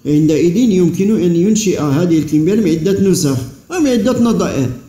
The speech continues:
علاش؟ لأنه فيه جوج صفات، فيه ساحب عنده الحق يسحب النظير، وفيه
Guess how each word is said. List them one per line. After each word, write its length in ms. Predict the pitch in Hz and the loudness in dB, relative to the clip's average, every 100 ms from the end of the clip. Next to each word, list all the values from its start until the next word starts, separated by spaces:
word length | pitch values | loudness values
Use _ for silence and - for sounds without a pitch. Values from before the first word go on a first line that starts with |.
| - - | -20 -8
علاش؟ 300 | 120 202 202 | -2 -2 0
لأنه 300 | 202 196 202 | -2 0 0
فيه 160 | 202 196 | 0 0
جوج 180 | 180 | 0
صفات، 480 | 180 165 135 113 117 - - - | 0 -2 -4 -2 -4 -8 -16 -10
فيه 140 | - 143 | -4 -2
ساحب 400 | - 147 135 123 | -2 -2 0 0
عنده 240 | 123 135 | 2 0
الحق 240 | 131 - | 0 -4
يسحب 300 | 135 135 - | -2 -2 -2
النظير، 460 | 127 131 135 202 240 - - - | 0 0 2 0 -2 -6 -12 -6
وفيه 380 | 214 214 240 | -4 -2 0